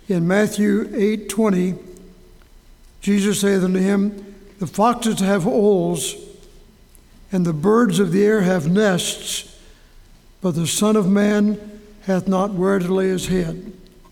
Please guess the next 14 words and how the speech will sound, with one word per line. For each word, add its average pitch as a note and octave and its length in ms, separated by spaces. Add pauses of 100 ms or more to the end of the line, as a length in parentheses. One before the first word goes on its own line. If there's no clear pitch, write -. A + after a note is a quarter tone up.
(2250)
That G3+ 160
little G#3+ 240
bird F#3+ 640 (1700)
didn't G#3 220
find G3 260
its - 120
nest, - 580 (1080)
so - 160
it G3+ 100
came B3+ 220
to G3 80
church C4 360
this F3+ 140
morning. F3+ 300